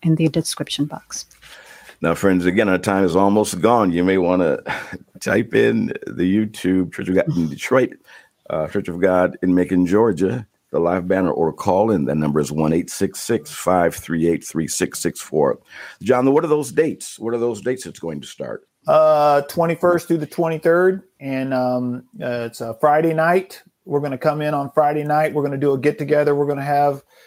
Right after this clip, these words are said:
Speaker 3: you know, chips and salsa and dip, and we're gonna just, uh, meet and greet. It's gonna be a lot of
Speaker 2: Amen.
Speaker 3: fun just, just to get reacquainted. Those, the people that are coming, it's, it, people can all come. You can, we're, we're welcoming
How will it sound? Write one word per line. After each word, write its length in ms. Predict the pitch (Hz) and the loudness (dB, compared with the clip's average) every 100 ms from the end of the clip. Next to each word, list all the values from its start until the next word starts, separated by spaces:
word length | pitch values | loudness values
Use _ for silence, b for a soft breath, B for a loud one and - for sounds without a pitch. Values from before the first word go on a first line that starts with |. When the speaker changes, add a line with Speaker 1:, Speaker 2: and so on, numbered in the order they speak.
| b b | b b
Speaker 3:
you 120 | 151 | -4
know, 180 | 147 143 | -2 -4
chips 420 | - 165 165 - | 0 -2 -2 -8
and 120 | 156 | -8
salsa 420 | 147 151 147 - 156 | -2 2 2 2 -2
and 160 | 147 | 0
dip, 240 | 143 147 - | 2 0 0
and 200 | 151 147 147 | -4 -2 0
we're 120 | 147 | 0
gonna 160 | 147 143 | 0 0
just, 240 | 147 - | -2 0
uh, 220 | 139 135 139 | 0 2 2
meet 280 | 147 180 | 0 0
and 100 | 170 147 | 0 2
greet. 280 | 165 117 - _ | 2 0 -8 _
It's 120 | 131 | -10
gonna 160 | 151 135 | -6 -2
be 80 | 131 | 0
a 60 | |
lot 160 | 131 131 | 2 0
of 80 | 135 | 0
Speaker 2:
Amen. 60 | 139 | 0
Speaker 3:
fun 240 | 143 143 | 0 0
just, 220 | 139 131 - | -2 -4 -4
just 180 | 139 - | -6 -2
to 40 | |
get 220 | 131 151 | -2 0
reacquainted. 720 | 151 143 151 143 160 156 156 143 | 0 2 2 0 -2 0 0 2
Those, 220 | 147 - - | 0 0 -6
the 100 | 131 | -4
people 280 | 156 156 143 | -2 -2 0
that 100 | 143 | 0
are 100 | 139 | 0
coming, 340 | 160 151 143 | 0 -2 -4
it's, 160 | 123 - | -8 -8
it, 180 | 127 151 135 - | -10 -10 -16 -6
people 240 | 135 139 143 | -4 -2 0
can 200 | 160 147 | -2 -2
all 320 | 135 143 147 | 0 2 2
come. 320 | 147 143 117 | 2 0 0
You 100 | 123 | -4
can, 220 | 120 120 | -4 -6
we're, 200 | 127 117 | -2 -2
we're 200 | 127 120 113 | 0 -2 2
welcoming 640 | 131 139 151 143 143 156 | 2 2 -2 -4 -6 -10